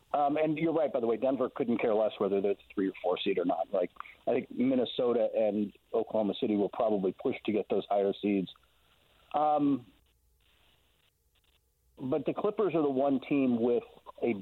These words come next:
balanced roster. They can, they can go big, they can go small. Um, they've got good talent off the bench with, uh, Westbrook brings energy, but they've got Norman Powell there too. Remember, um,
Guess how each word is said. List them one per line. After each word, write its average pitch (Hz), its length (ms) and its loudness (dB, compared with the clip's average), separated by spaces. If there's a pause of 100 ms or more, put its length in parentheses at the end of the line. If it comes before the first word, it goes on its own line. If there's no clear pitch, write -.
(200)
balanced 135 480 2
roster. 117 540 0
They 98 140 0
can, 113 280 -2
they 110 140 2
can 120 160 0
go 113 140 2
big, 117 340 -2
they 110 120 2
can 113 140 -2
go 101 140 0 (140)
small. 113 480 2 (680)
Um, 101 480 0 (520)
they've 120 180 -2
got 117 300 -2
good 123 240 -4
talent 117 360 0
off 110 200 0
the 101 80 -4
bench 104 400 0 (280)
with, 104 280 0 (280)
uh, 101 180 2 (320)
Westbrook 131 460 -2
brings 113 280 -2
energy, 110 320 0
but 104 120 -2
they've 104 120 -2
got 113 160 -2
Norman 104 260 0
Powell 107 440 0
there 104 200 0 (100)
too. 101 200 -2
Remember, 101 340 0 (640)
um, 101 540 0